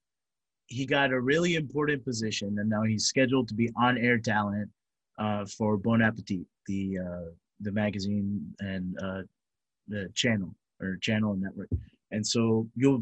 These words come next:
you'll definitely be seeing a lot more of him. Um, but, you know, this interview is actually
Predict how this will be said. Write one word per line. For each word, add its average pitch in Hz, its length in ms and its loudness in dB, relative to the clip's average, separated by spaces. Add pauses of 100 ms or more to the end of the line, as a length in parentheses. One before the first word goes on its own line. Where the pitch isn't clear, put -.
(140)
you'll 160 160 6
definitely 135 320 6
be 113 100 4
seeing 107 300 2
a 98 40 -2
lot 98 180 -2
more 95 200 -2
of 92 100 -8
him. 101 240 -6 (400)
Um, 98 400 -2
but, 113 160 0
you 120 120 2
know, 113 60 4
this 131 200 6
interview 131 340 4
is 117 120 2
actually 104 440 0